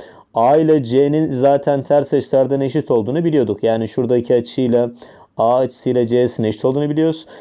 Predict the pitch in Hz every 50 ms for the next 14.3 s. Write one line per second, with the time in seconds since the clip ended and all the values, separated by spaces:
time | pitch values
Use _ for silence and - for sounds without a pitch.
0 | - - - 123 127 147 151 151 147 - 151 147 135 - 135 127 127 127 143 139
1 | 143 139 135 147 135 - - 127 110 120 120 113 - 104 104 113 120 117 110 117
2 | 120 120 120 - 113 98 98 - - 107 131 139 139 123 117 117 117 - 135 131
3 | 127 127 127 131 127 131 123 117 - 127 110 110 107 117 117 117 120 - 143 139
4 | 131 - - 117 113 - - - 98 101 113 127 143 147 156 147 160 165 160 160
5 | - - - - _ - - 120 123 143 151 147 139 - - 143 143 143 143 143
6 | 139 139 147 147 147 139 139 139 127 - 151 135 - - - 107 113 151 _ _
7 | _ - - - - _ - 151 139 - - 131 120 117 120 135 131 120 104 107
8 | 104 117 120 107 - - 101 110 127 127 - _ - - 131 131 113 - 110 92
9 | - - 98 92 92 98 95 95 110 113 104 107 101 101 107 107 - 139 127 -
10 | - 147 143 143 147 - - - - - - 139 - - - 110 104 98 - -
11 | 113 120 123 - 117 98 - 107 123 143 131 117 101 92 98 95 143 151 160 156
12 | 151 156 151 147 139 143 131 123 139 143 139 - 143 147 135 120 113 104 101 -
13 | - 110 104 - - 107 104 104 98 92 92 98 92 90 92 110 104 - - 104
14 | 98 92 98 127 160